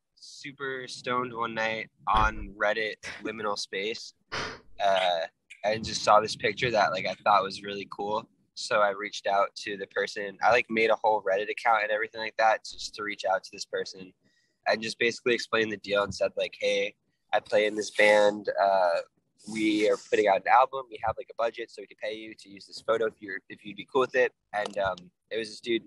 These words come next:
named Alfred, and he was super nice, and he was totally down. He was kind of, like, uh,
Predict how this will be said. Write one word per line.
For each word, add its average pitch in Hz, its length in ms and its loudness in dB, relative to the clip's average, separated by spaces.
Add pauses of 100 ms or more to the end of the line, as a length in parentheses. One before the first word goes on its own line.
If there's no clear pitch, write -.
named 104 220 -2
Alfred, 104 400 2
and 98 80 -20
he 104 100 -10
was 101 140 -10
super 104 200 -10
nice, 98 300 -2
and 98 120 -20
he 98 100 -10
was 98 260 -10 (300)
totally 101 340 0
down. 95 320 6
He 101 80 -10
was 98 140 -12
kind 98 200 -6
of, 95 80 -12 (640)
like, 98 240 0 (440)
uh, 82 420 -6